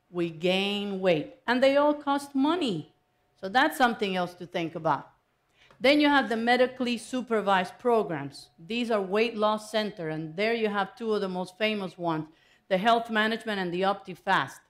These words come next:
And they're very good for people that are obese, but you're paying a lot of money for this as well. Now, they are clinically managed, which is great because you go and they do all kinds of cholesterol checks and everything, but you have to go to this center,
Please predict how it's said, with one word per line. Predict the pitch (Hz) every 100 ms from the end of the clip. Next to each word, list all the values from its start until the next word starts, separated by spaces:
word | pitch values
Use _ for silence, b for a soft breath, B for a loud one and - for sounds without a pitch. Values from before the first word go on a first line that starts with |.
| _ _ _ _ -
And | 190 185 180 175
they're | 170
very | 156 143 185 269 294
good | 220 277 277
for | - 208
people | 220 220 240 220
that | 196 190
are | 180 180
obese, | 175 196 254 202 - - - _ _ _ _
but | 226 190
you're | 202
paying | 202 214 190 180
a | 160
lot | 160
of | 156
money | 151 170 196 240 226 202 170 147 - _ _ -
for | 175
this | 170 160 131 - - _
as | 165 151 -
well. | 175 147 - - b b -
Now, | 185 180 170
they | 180 180
are | 202 254 -
clinically | - 262 302 320 311 240 233
managed, | 214 196 190 208 208
which | 190 180 190
is | 175
great | - 190 196 202
because | 214 - 175
you | 180
go | 180 190 202
and | 196
they | 180
do | 170 185 196 190
all | 185 185
kinds | 185 180
of | 190 -
cholesterol | 175 175 185 - 190 -
checks | 196 190 202
and | 180
everything, | 185 202 208 226
but | 196 185
you | 202
have | 214 220
to | 233
go | 180 202 233
to | 226 208
this | 190 208 -
center, | 214 202 202 277 320